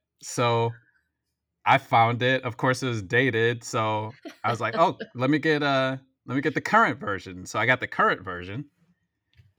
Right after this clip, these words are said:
Speaker 1: <clears throat> and th-, at that point in time, and it was, so that was my, like, okay, uh, like, that was the,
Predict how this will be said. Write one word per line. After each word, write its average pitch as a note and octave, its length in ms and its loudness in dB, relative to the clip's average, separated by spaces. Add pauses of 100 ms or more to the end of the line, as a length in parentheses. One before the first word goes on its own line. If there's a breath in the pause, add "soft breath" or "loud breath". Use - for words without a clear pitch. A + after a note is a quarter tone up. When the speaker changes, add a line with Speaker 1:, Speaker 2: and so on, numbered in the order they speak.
(400)
Speaker 1:
<clears throat> B2+ 480 -8
and G#2+ 600 -4 (1040 soft breath)
th-, - 120 -14 (400)
at A2 160 -6
that G2+ 160 -6
point G#2+ 200 -6
in F#2+ 60 -8
time, A2+ 440 -4
and A#2+ 440 -4
it B2+ 140 -10
was, B2 720 -6 (140)
so A#2 360 -2 (120)
that B2+ 180 2
was C#3 220 0
my, B2 420 2
like, G#2 260 -2
okay, A#2+ 480 2
uh, G2 140 -6
like, G2+ 280 -6
that A2+ 120 -2
was A#2+ 180 -4
the, A#2+ 100 -6